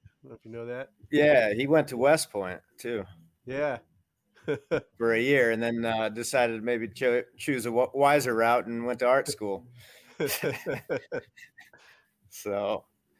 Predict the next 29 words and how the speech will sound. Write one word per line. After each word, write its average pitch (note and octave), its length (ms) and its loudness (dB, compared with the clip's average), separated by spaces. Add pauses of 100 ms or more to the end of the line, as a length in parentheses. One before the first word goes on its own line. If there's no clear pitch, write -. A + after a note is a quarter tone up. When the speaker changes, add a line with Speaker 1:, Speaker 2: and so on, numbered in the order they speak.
(320)
Speaker 2:
but C#3 220 2
no, D3 320 4
that's, D3 320 2
um, A2+ 580 0 (880)
we C3+ 120 -4
listen C#3+ 240 -2
to C3 60 -2
everything C3 280 -2
in A#2+ 80 -4
the A2+ 60 -4
house. A#2+ 600 -4 (120)
Uh, G#2+ 520 -2 (680)
I A2 40 -12
raised A#2 260 -2
my A2+ 100 -4
kids A2 380 -6
on, G2+ 460 -6 (600)
you A2 120 -4
know, G2 260 -2 (680)
all A2+ 200 6
sorts A2+ 260 -2
of G#2+ 80 -4
different A2+ 320 0
music. A2+ 520 0 (840)
Uh, G2+ 280 0
we A#2+ 100 2
don't A#2+ 180 4
have A#2 180 2
cable. A#2+ 560 2